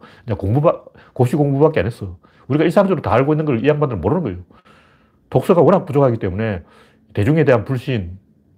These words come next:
시민에 대한 불신이 있는 거예요. 집단 지성에 대한 불신. 그래서 이러한 상호작용 속에서 대중들이 성숙해 간다는 걸 이해를 못 해.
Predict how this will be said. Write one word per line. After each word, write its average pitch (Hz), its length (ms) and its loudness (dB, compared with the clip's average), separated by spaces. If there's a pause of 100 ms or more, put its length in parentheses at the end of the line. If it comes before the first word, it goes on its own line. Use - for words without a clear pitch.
(340)
시민에 156 380 2
대한 110 160 2
불신이 120 260 -4
있는 92 160 -4
거예요. 87 160 -10
집단 135 300 0
지성에 127 280 0
대한 101 200 0
불신. 104 480 -4 (800)
그래서 180 300 -4 (440)
이러한 160 220 4
상호작용 170 600 2
속에서 170 500 0
대중들이 143 420 -2
성숙해 175 440 -2
간다는 123 360 0
걸 120 200 0
이해를 160 200 4
못 110 200 -6
해. 78 160 -12